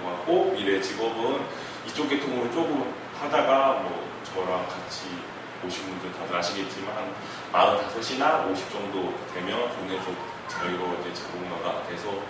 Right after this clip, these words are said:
놀고 싶은 게 제 미래 꿈입니다. 그다음에 가장 제가 요즘에 행복할 때는, 제가 요즘에 진짜 행복할 때, 지금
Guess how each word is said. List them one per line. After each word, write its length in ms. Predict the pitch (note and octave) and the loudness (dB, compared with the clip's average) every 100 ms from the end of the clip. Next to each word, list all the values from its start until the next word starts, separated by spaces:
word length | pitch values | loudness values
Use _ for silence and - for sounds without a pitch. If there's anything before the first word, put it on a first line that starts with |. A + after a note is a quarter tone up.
| - - - | -8 -12 -6
놀고 180 | F#2+ G2 | -4 -2
싶은 340 | F#2+ - F#2 | -4 -6 -8
게 120 | F2 E2 | -8 -6
제 140 | - E2+ | -8 -8
미래 220 | E2+ D#2+ E2 - - | -6 -6 -8 -10 -8
꿈입니다. 580 | C3 A2+ F2+ - - G2+ - - - - - - | -6 -4 -4 -2 -2 -2 -6 -10 -10 -10 -10 -6
그다음에 360 | - G#2+ A2 A#2 | -2 0 0 -2
가장 400 | - C3 B2+ B2+ | 4 10 12 12
제가 160 | - - | 10 6
요즘에 240 | - - | 6 2
행복할 400 | A#2+ - A#3 G#3 | 2 4 8 8
때는, 400 | - D3 D#3 D3 | 8 6 6 6
제가 160 | C3 B2+ | 6 4
요즘에 260 | A#2 A#2 A#2 | 4 2 -2
진짜 220 | - G#2+ G#2 - - | -2 0 0 -2 -4
행복할 280 | D3 D3 C3+ | -2 0 0
때, 40 | |
지금 320 | - A#2+ G#2+ | 0 -2 0